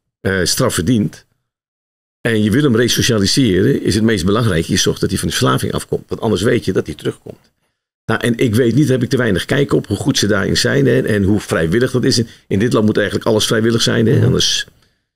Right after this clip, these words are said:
Speaker 1: zegt mensen, "Ben je niet gemotiveerd, doe je er niet aan mee." Nou, er zijn andere landen waarbij, eh, die vrijwilligheid er niet is en dat ook werkt, hè. Dus het is maar de keus die je maakt. Maar ja, als je daar niks aan doet, als mensen, eh, geresocialiseerd worden, iets doet aan hun verslavingsproblematiek,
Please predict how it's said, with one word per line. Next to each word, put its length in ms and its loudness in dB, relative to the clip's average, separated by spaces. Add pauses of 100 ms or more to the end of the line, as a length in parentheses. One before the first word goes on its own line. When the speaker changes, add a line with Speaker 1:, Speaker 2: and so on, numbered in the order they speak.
Speaker 1:
zegt 140 -4
mensen, 240 0
"Ben 80 0
je 60 0
niet 120 0
gemotiveerd, 580 0
doe 100 2
je 60 2
er 60 2
niet 120 2
aan 120 0
mee." 140 0
Nou, 120 0
er 80 0
zijn 140 -2
andere 280 2
landen 340 0
waarbij, 420 0
eh, 60 0
die 100 -2
vrijwilligheid 560 -2
er 60 0
niet 180 0
is 260 0 (240)
en 140 -2
dat 160 -2
ook 220 2
werkt, 300 0
hè. 120 2
Dus 160 0
het 80 -10 (460)
is 140 -6
maar 100 0
de 80 -4
keus 300 0
die 140 0
je 100 2
maakt. 540 -4 (460)
Maar 140 0
ja, 80 -2
als 220 0
je 160 2
daar 220 0
niks 220 0
aan 80 0
doet, 360 -2 (500)
als 160 -14
mensen, 460 0
eh, 340 -2
geresocialiseerd 760 0
worden, 260 0
iets 100 -2
doet 160 0
aan 120 2
hun 120 2
verslavingsproblematiek, 1120 -2